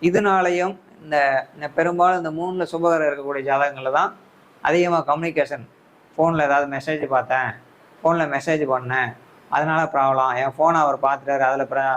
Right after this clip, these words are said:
ஏதாவது நான் சும்மா ஹாயின்னு தான் போட்டிருந்தேன், யதார்த்தமா பேசணும், அதுல சண்டை வந்துருச்சு. இந்த மாதிரி கம்யூனிகேஷன்ல சண்டை, சண்டை வர்றதுக்கு மெயின் காரணம் மூணுல உள்ள சுபகிரகம் தான், சரிங்களா? அதை நீங்க ரொம்ப தெளிவா கவனமா பார்த்துக்கணும்.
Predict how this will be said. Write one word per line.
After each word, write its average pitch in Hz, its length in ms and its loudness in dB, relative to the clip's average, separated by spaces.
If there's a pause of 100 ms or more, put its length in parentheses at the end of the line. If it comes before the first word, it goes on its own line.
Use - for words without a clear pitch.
(140)
ஏதாவது 127 300 0 (440)
நான் 131 180 -4
சும்மா 156 180 0 (100)
ஹாயின்னு 156 340 0
தான் 147 140 -2
போட்டிருந்தேன், 127 460 -4
யதார்த்தமா 147 400 0 (120)
பேசணும், 135 300 -2
அதுல 139 240 2
சண்டை 131 240 -2
வந்துருச்சு. 127 340 -2 (500)
இந்த 147 160 0
மாதிரி 165 220 2
கம்யூனிகேஷன்ல 170 720 0 (160)
சண்டை, 156 280 0 (180)
சண்டை 151 300 0
வர்றதுக்கு 135 440 -2
மெயின் 180 260 -6 (120)
காரணம் 135 380 0 (460)
மூணுல 185 460 4
உள்ள 147 180 2 (100)
சுபகிரகம் 131 600 0
தான், - 140 -2 (420)
சரிங்களா? 135 300 -2 (520)
அதை 170 220 0
நீங்க 160 260 0
ரொம்ப 151 160 -2 (140)
தெளிவா 143 340 2 (240)
கவனமா 135 380 -2 (120)
பார்த்துக்கணும். 117 520 -4